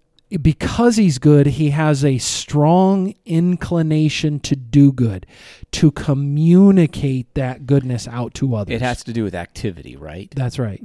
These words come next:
Speaker 2: Uh, b-, Psalm one nineteen sixty-eight, "You are good and do good."
Speaker 1: Yes.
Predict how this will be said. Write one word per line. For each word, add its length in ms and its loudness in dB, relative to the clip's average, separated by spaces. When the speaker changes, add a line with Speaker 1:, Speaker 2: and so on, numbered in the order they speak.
Speaker 2:
Uh, 160 -6
b-, 200 -12
Psalm 260 -6
one 120 -6
nineteen 340 -10
sixty-eight, 520 -14
"You 280 -6
are 180 -6
good 320 -8
and 360 -16
do 200 -8
good." 360 -18
Speaker 1:
Yes. 380 -8